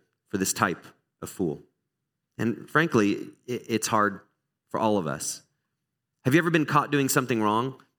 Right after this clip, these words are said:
and your initial instinct is to hide and to lie about it? It's very easy. When Adam and Eve first sinned, they hid. There's shame. 'Cause n-, none of us want to admit wrong.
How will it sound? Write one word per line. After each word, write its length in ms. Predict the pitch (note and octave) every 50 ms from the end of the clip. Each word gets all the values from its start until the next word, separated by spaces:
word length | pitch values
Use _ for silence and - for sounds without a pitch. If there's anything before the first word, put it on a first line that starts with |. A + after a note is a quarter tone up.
| _ -
and 80 | C3
your 120 | C3 C3 B2
initial 340 | A#2+ B2+ C#3 C#3+ - D3 C3
instinct 520 | C#3 C3+ C3 B2+ - - A2 F#2+ F#2 -
is 180 | - A2 G2+ -
to 160 | - - -
hide 380 | - - A2 F#2 E2 D2+ C#2 - - -
and 100 | G2 F2+
to 60 | G#2
lie 200 | G2 F2 E2+ E2+
about 280 | E2 D#2 D#2 D2+ C2 C2+
it? 80 | C2 - - _ _ _ _ _ _ _ _ _ _ _ _ _ _ _ _
It's 80 | -
very 180 | - A#2 A2 A2+
easy. 300 | B2 E3 D#3 - - - _ _ _ _ _ _ _ _ _ _ _ _ _ _ _ _ _ _ _ _ _ _ _ _ _ _ _ _ _ _ _ _ _ _ _ _ -
When 140 | A2+ A2+ A#2+
Adam 280 | - C3+ D3 D3 D#3
and 80 | D3+ D3+
Eve 200 | D#3+ D#3 C3 A2+
first 280 | - C3 B2 A#2 -
sinned, 400 | - D3 C#3+ D3+ D#3 E3+ E3+ - - _ _ _ _ _ _ _ _ -
they 80 | A2
hid. 400 | G#2+ - C#3 C3 G#2+ F2+ - - - _ _ _ _ _ _ _ _ _ _ _ _ _ _ _ _ _ _ _ -
There's 100 | A2 G#2+
shame. 400 | - - F3+ A#3 C#4+ - - - _ _ _ _ _ _ _ _ _ _ _ _ _ _
'Cause 160 | - - C#3+ E3
n-, 100 | F3 -
none 160 | F3 F#3 G#3 A3
of 80 | G#3+
us 140 | F3+ - -
want 100 | E3 D3+
to 60 | C#3
admit 360 | B2+ G#2+ A#2 C#3+ E3 D3+ -
wrong. 340 | - G2+ F2 E2 D#2 - -